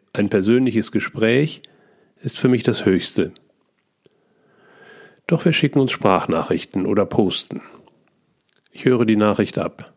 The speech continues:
Lotte hat eine Krise, Stress mit einer Freundin, mit dem Job und überhaupt. Ich will ihr eine Antwort aufsprechen. Dazu muss ich einen Finger auf ein Symbol halten, hochschieben und sprechen.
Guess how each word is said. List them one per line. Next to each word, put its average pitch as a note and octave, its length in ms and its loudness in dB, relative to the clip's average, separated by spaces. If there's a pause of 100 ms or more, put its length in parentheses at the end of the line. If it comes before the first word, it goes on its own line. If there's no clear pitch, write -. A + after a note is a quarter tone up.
(960)
Lotte A#2 240 2
hat A#2 140 2
eine A2+ 200 2
Krise, G2+ 540 0 (260)
Stress - 460 -2
mit A#2 100 2
einer G2+ 160 0
Freundin, B2+ 800 2
mit G2+ 160 -2
dem G2 100 0
Job G#2+ 340 -2 (240)
und A#2 160 -2
überhaupt. A2 580 -2 (1120)
Ich - 220 -2
will C#3+ 80 2
ihr C3 120 2
eine B2 160 2
Antwort A2+ 280 2
aufsprechen. G2 500 -2
Dazu A2 280 0
muss A2+ 240 0
ich C#3+ 180 -2
einen G#2 180 0
Finger C3 360 0
auf A#2 220 -2
ein G2+ 120 -2
Symbol G2+ 480 0
halten, C3 480 0
hochschieben B2 720 -2
und A#2+ 160 0
sprechen. - 540 -4